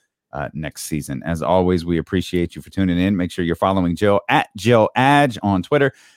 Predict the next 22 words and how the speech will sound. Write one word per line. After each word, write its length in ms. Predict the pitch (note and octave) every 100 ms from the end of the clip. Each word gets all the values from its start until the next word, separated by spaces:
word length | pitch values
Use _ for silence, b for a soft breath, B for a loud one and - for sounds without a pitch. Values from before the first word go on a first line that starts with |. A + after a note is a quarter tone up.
| b
Make 180 | F#3 G#3
sure 140 | G3+
you're 140 | F#3+
following 380 | E3+ E3+ F3 D#3+
at 140 | D3+ B2+
E 120 | C3
S 120 | A#2+
P 120 | B2+
N 100 | A#2
thirteen 340 | A#2 A2 A2+ G2+
twenty 260 | G2+ G2
and 80 | F#2
at 120 | E2+
D 100 | F#2
Low 120 | F2
and 100 | E2
K 180 | - F2+
C 460 | - - F#2 D#2+ D2
on 420 | E2+ E2 E2 D#2+ D#2
Twitter 380 | - F2+ E2+ -
as 380 | E2 D#2 D2+ -
well. 520 | - G#3 D#3+ D#3